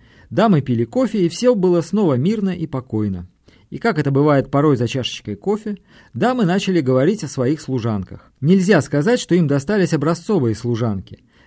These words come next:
Дамы не были ими довольны, и все они сошлись на том, что держать служанок вовсе незачем. Гораздо лучше все делать самим, потому что тогда, по крайней мере, знаешь, что все сделано как нельзя лучше. Пиппи сидела на диване и слушала,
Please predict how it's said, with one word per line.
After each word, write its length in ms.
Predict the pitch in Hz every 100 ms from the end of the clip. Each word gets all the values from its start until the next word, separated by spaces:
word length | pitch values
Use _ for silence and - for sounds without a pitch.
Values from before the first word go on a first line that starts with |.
| -
Дамы 320 | 113 165 160
не 160 | 185
были 180 | 151 139
ими 240 | 151 156 147
довольны, 600 | 139 151 147 110 95 - _
и 100 | 135
все 260 | 143 - 220
они 140 | 139
сошлись 420 | 120 156 170 170
на 120 | 143 139
том, 280 | 233 226 - _ -
что 180 | -
держать 360 | 180 208 202 202
служанок 520 | - 190 247 220 123
вовсе 280 | 160 185 143
незачем. 600 | 123 120 101 98 101 - _ _ _ _ _ -
Гораздо 500 | 110 139 180 123 117
лучше 380 | 131 247 - 220
все 240 | - 208
делать 320 | 143 175 165
самим, 440 | - 123 113 95 - _ _ _ _
потому 320 | 117 143 175
что 160 | 170 160
тогда, 380 | 139 131 180 226
по 120 | 147
крайней 420 | - 156 135 127
мере, 340 | 123 110 92 - _
знаешь, 540 | 123 120 208 165 143 -
что 220 | - 160
все 220 | - 247
сделано 400 | 202 170 139 120
как 180 | 110 117
нельзя 280 | 127 120 160
лучше. 460 | 180 113 104 95 85 _ _ _ _ - -
Пиппи 280 | 254 -
сидела 380 | 170 139 147 160
на 120 | 139
диване 400 | 120 123 214 220
и 40 | 190
слушала, 580 | - 120 107 107 95